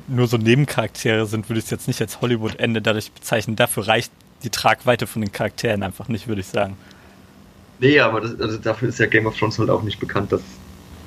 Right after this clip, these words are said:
Speaker 2: man jetzt irgendwie so ein, „Oh, das finden alle toll, das machen wir jetzt auch.“
Speaker 1: Ja.
Speaker 2: Und
Speaker 1: Gut, dann würde ich sagen, kommen wir,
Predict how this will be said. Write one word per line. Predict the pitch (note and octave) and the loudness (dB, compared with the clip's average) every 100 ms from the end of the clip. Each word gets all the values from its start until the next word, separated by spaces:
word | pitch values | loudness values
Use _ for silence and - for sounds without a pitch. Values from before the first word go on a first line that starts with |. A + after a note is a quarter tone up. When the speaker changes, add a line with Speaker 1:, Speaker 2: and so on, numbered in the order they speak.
| - | -6
Speaker 2:
man | F#2+ | -2
jetzt | G2 - | -2 -2
irgendwie | G2 F#2 | -4 -2
so | E2+ F2+ | -4 -4
ein, | F2 B2 - - - - - - | -4 -4 -8 -16 -20 -20 -20 -2
„Oh, | G2 G2 | 2 2
das | F#2+ - | 2 -4
finden | A#2 G2 G2 | -2 0 0
alle | G2+ | 0
toll, | F#2 G#2+ G#2 - | 2 2 2 -2
das | F#2+ | -2
machen | G2+ G2 | 0 0
wir | G2+ | -2
jetzt | - | -2
auch.“ | G2 A#2+ B2+ | 0 0 -2
Speaker 1:
Ja. | B2 A#2+ - - - - - - - - - - | -6 -6 -12 -20 -20 -20 -20 -20 -20 -20 -12 -6
Speaker 2:
Und | A#2 - - - - - | -6 -8 -18 -6 -4 -4
Speaker 1:
Gut, | A#2+ - - | -4 -6 -2
dann | B2 B2 A#2+ | 2 2 2
würde | C3 | 0
ich | D#3+ | 2
sagen, | C#3+ D3+ C3 | 4 4 2
kommen | - C#3+ E3+ E3+ C3+ | 0 0 2 0 -2
wir, | A#2 C3+ E3 F3 | 2 2 2 -2